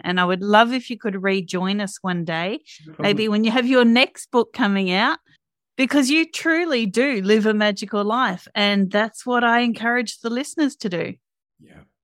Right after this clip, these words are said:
Speaker 2: Yeah. It's within all of us, magic. It is within all of us. I just, uh, take that divinity that you have inside you and claim that power of, you know, you're a, you're a spark of the almighty creator of the universe.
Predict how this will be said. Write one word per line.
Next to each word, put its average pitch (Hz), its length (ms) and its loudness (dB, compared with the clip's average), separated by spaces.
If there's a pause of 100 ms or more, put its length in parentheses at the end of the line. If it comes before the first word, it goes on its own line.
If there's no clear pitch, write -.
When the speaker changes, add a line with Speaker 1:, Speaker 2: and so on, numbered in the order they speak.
(120)
Speaker 2:
Yeah. - 200 -20
It's - 200 -10
within 120 280 2
all 123 200 6
of 117 120 0
us, 110 340 -4
magic. 117 540 -4
It 120 160 2
is 120 200 2
within 127 720 2
all 120 420 2
of 110 80 -8
us. 107 400 -14
I - 60 -8
just, 107 380 -8
uh, 113 260 -12 (420)
take 131 340 2
that 127 320 2
divinity 127 760 2
that 117 160 -2
you 123 140 -10
have 120 220 -12
inside 120 500 0
you 123 180 2
and 113 200 -10 (180)
claim 135 360 0
that 120 220 -2
power 131 500 2
of, 120 180 -4 (800)
you 143 160 0
know, 131 140 6
you're 131 380 0
a, 170 40 -8
you're 139 160 4
a 127 60 6
spark - 560 4
of 127 140 2
the 123 100 4
almighty 127 800 0
creator 113 520 -2
of 104 120 -2
the 104 80 -6
universe. 107 760 -8